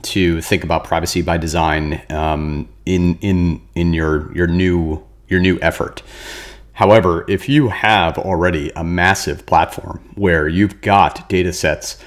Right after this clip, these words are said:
from, let's say, fifty different databases, whether they're third-party, first-party, or user data, or user-suggested data,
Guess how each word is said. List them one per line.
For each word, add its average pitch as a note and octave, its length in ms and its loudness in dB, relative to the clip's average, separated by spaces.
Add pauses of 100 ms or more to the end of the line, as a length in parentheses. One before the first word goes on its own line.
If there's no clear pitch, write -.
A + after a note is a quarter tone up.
(260)
from, F2+ 560 2
let's G#2 180 -2
say, F2 120 0
fifty - 500 0
different F2 400 -2
databases, D#2+ 720 -2
whether F#2+ 260 0
they're E2 280 0
third-party, F#2 720 2
first-party, E2+ 720 0 (480)
or F#2+ 200 0
user G2+ 320 2
data, E2+ 460 -2
or F2 140 -2
user-suggested F2+ 640 -2
data, D2 340 -4